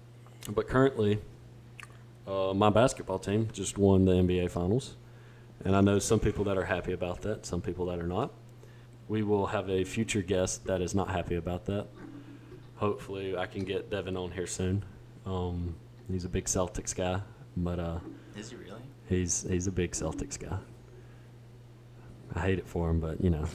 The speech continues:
Speaker 2: <laughs>
Speaker 1: My dad actually, uh,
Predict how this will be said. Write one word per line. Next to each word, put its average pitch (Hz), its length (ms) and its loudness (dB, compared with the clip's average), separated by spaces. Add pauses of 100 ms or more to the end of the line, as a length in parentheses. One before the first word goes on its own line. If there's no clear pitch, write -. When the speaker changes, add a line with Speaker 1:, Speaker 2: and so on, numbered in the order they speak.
(400)
Speaker 2:
<laughs> - 460 -18
Speaker 1:
My 139 100 2
dad 143 200 8
actually, 98 540 2 (340)
uh, 95 260 4